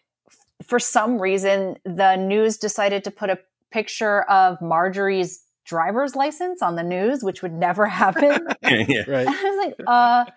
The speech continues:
Speaker 1: because she's about to go find the driver's license. And I guess that we needed that extra hint that it was him. But there was just so much proof right away for her in the movie when in the story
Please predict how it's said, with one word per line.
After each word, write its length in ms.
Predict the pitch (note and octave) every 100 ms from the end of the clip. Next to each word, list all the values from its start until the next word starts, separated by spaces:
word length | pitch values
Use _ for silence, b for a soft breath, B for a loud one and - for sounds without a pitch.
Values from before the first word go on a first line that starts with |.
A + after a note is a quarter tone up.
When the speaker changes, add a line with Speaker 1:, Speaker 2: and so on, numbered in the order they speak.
| b b
Speaker 1:
because 220 | B3 C4
she's 180 | C#4 A3+
about 240 | G#3+ G#3
to 60 | G#3
go 100 | F#3+
find 300 | F#3 E3+ F3+
the 40 |
driver's 340 | F3 E3+ F3+ G3+
license. 440 | G#3+ A3 B3 B3
And 80 | F3+
I 60 | E3+
guess 380 | F3 F3 - - -
that 380 | D#3+ D#3 D#3
we 320 | E3+ E3+ E3 - E3+
needed 480 | E3 E3 E3+ D#3+ - _
that 220 | E3+ E3+ -
extra 380 | F#3+ - - G3+
hint 400 | G3 G#3+ G3+ -
that 140 | F3+ F3
it 80 | F3
was 160 | E3
him. 280 | F#3+ F#3 E3+
But 120 | F#3+ G3+
there 100 | G#3
was 140 | G3+
just 400 | A3 G#3 - -
so 240 | A3 A3+ A3
much 500 | G#3+ G3+ - - _ _
proof 440 | - B3+ A#3+ - D#3+
right 260 | E3+ F3
away 380 | F3 D#3 D#3+ E3+
for 200 | E3 F#3+
her 320 | F#3+ G3 F#3+ F#3
in 180 | F3+
the 80 | E3+
movie 420 | E3 F3 F3+ G#3+
when 340 | G#3+ F3+ E3 E3
in 200 | F#3+ F3
the 80 | E3
story 720 | - - A#3+ A#3 G3 F#3+